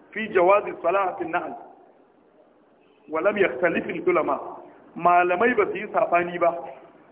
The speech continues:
dangane da halaccin yin sallah ga takalmi. "Idza kana tahira min muzakka." Idan ya kasance mai tsarki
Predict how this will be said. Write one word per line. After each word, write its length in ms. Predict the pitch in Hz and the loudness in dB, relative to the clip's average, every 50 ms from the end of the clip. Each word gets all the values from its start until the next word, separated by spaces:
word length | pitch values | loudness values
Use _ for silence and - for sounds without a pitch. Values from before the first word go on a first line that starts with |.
| - - _ - | -20 -20 _ -4
dangane 360 | - 196 214 208 220 214 202 185 | -2 0 2 2 4 4 4 4
da 100 | 175 160 | 2 4
halaccin 420 | - 220 247 254 254 - 190 185 | 4 4 2 2 0 -2 -6 -10
yin 100 | 202 202 190 208 | -10 -10 -4 -4
sallah 240 | 202 196 190 175 | -2 -2 0 -2
ga 80 | 160 156 | -2 -2
takalmi. 420 | 147 156 147 - 156 147 156 170 180 - - - - _ _ _ _ _ _ _ _ _ - | -4 -6 -6 -6 -8 -10 -10 -12 -16 -18 -20 -20 -20 _ _ _ _ _ _ _ _ _ -12
"Idza 240 | 160 151 185 190 196 | -4 0 0 2 4
kana 240 | - 208 196 196 196 196 196 - | 4 4 4 4 2 -2 0 2
tahira 480 | 214 220 220 220 185 175 175 185 190 | 2 2 2 2 0 -2 -2 -2 -4
min 160 | 185 196 190 190 | -4 -6 -8 -6
muzakka." 420 | 202 202 170 160 143 - 147 135 - - - - - _ _ _ _ _ _ _ _ _ _ _ _ _ _ | -6 -6 -6 -8 -8 -8 -12 -14 -14 -16 -20 -20 -20 _ _ _ _ _ _ _ _ _ _ _ _ _ _
Idan 220 | 170 165 185 220 220 | -8 -8 -6 -2 2
ya 140 | 220 220 220 | 2 2 2
kasance 420 | 226 233 202 180 - - 202 202 196 | 2 -2 -4 -6 -6 -6 -6 -4 -2
mai 120 | 190 170 160 | -2 -4 -2
tsarki 420 | 160 185 214 214 - - 220 247 | -2 -2 -2 -2 -4 -8 -10 -12